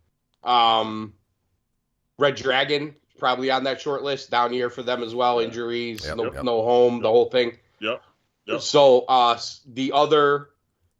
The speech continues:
Speaker 1: three teams that are on that short list, I think we're get, gonna get to here. Uh, don't know the order yet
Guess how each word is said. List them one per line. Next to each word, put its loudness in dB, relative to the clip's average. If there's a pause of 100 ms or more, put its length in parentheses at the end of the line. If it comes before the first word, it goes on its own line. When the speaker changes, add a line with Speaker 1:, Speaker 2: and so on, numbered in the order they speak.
(100)
Speaker 1:
three -4
teams -2
that 4
are 4
on 2
that -2
short -6
list, -6
I -4
think -6
we're -6
get, -4
gonna 0
get -2
to -4
here. 2 (400)
Uh, 0 (160)
don't 2
know 6
the 2
order 4
yet 0